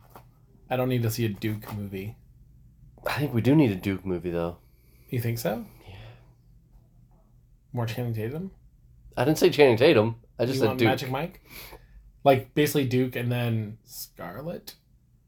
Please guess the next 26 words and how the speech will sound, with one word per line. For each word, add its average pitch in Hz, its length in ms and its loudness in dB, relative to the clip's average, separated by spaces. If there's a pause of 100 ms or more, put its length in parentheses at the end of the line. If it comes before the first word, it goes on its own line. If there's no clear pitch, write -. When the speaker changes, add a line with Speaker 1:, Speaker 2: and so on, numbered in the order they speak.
(120)
Speaker 1:
And 117 160 -10
then, 98 160 -16
like, 87 240 -16
Shipwreck - 920 -12
and 226 240 -10
stuff 247 300 -8
like 175 100 6
Speaker 2:
I 180 40 12
mean, 175 120 10
Speaker 1:
that? 165 60 0
Speaker 2:
Shipwreck 131 500 8
doesn't 123 220 6
get 117 140 6
his 104 120 2
own 104 160 4
movie. 95 360 0
Speaker 1:
Shipwreck, 127 320 -10
we 127 80 -14
should 117 120 -18
get 139 120 -12
his 135 80 -10
own 139 140 -8
movie. 156 100 -10
Speaker 2:
Shipwreck 180 540 12
Speaker 1:
Come 151 100 4
on. 135 60 6